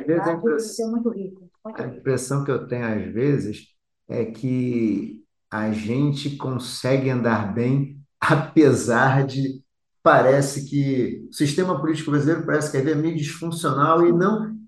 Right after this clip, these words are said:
Speaker 1: se tivesse funcionando direito, a gente não estaria
Speaker 2: Sim.
Speaker 1: assim, parece que a gente tem um tra-, um crescimento travado, né?
Speaker 2: Eu acho que sim, mas acho que a gente precisa, tem muitas reformas que a gente precisa fazer. Nós começamos a fazer a reforma da Previdência, que era muito importante para o Brasil.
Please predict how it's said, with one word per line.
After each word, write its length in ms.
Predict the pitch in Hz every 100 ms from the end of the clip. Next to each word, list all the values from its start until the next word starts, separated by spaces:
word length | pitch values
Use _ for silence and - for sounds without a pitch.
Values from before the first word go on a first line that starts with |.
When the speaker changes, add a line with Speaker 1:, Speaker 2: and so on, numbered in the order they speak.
| _
Speaker 1:
se 160 | - -
tivesse 400 | 196 220 240 -
funcionando 600 | 240 - 202 170 170 160
direito, 520 | 143 143 180 160 - 98 98 _ _ _ -
a 160 | 139
gente 300 | 127 147 -
não 200 | 143 147
estaria 560 | - - 143 127 147 147 123
Speaker 2:
Sim. 60 |
Speaker 1:
assim, 400 | - - 151 147 - _
parece 220 | 160 165
que 60 | 180
a 20 |
gente 80 | 160
tem 80 | 185
um 40 |
tra-, 340 | 170 170 170 165
um 200 | 165 143
crescimento 400 | 170 185 185 185
travado, 640 | 170 147 127 117 107 107
né? 300 | 117 127 - - _
Speaker 2:
Eu 100 | 277
acho 180 | 311 -
que 60 | 349
sim, 380 | - 269 269 247
mas 180 | 202 196
acho 160 | 226 -
que 60 |
a 20 |
gente 300 | 233 240 - -
precisa, 1000 | 233 - 233 226 233 226 202 185 - - _ _ _
tem 120 | 247 233
muitas 320 | 254 254 262
reformas 760 | 254 254 233 247 247 208 -
que 100 | 202
a 60 | 180
gente 240 | 185 196
precisa 420 | - 185 190 185
fazer. 280 | 190 190 220
Nós 180 | 220 190
começamos 460 | 233 220 - 277 233
a 80 | 196
fazer 200 | 202 196
a 20 |
reforma 320 | 202 202 196
da 60 | 185
Previdência, 480 | 196 190 180 208 -
que 80 | -
era 100 | 180
muito 280 | 190 240 240
importante 460 | 214 196 - 196 190
para 80 |
o 40 | 185
Brasil. 580 | 185 170 190 233 247